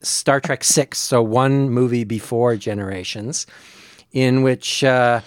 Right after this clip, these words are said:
after the assassination of Chancellor Gorkon, Valeris just casually drops in a conversation, um, that his, his daughter, Azet Bur, has been,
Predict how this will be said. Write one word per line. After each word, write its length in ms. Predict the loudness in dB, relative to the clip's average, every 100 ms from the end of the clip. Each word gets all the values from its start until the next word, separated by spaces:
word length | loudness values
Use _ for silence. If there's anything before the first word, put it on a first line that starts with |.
| -12 -18 -4
after 340 | -4 0 0
the 300 | 2 2 2
assassination 920 | 0 0 0 -2 -2 -2 -2 -4 -4
of 220 | -4 -6 -6
Chancellor 560 | -6 -6 -4 -4 -4
Gorkon, 880 | -2 2 2 2 0 2 2 0 -4 -10 -20 -20 -16
Valeris 800 | -2 2 4 4 4 2 0 -4
just 280 | 0 -2 -2
casually 520 | -6 -2 -2 0 -2
drops 380 | 0 0 0 -2
in 80 | -6
a 60 | -4
conversation, 1000 | -2 -2 -2 0 0 2 0 0 0 -4 -12 -8
um, 540 | 0 2 2 0 -2 -4
that 220 | -4 -4
his, 320 | -2 -2 -4 -12 _
his 260 | -8 -8 -2
daughter, 480 | 0 2 2 0 0
Azet 420 | 0 0 -2 -2
Bur, 340 | 0 2 2
has 340 | -2 -2 -2 -4
been, 500 | -4 -2 0 -2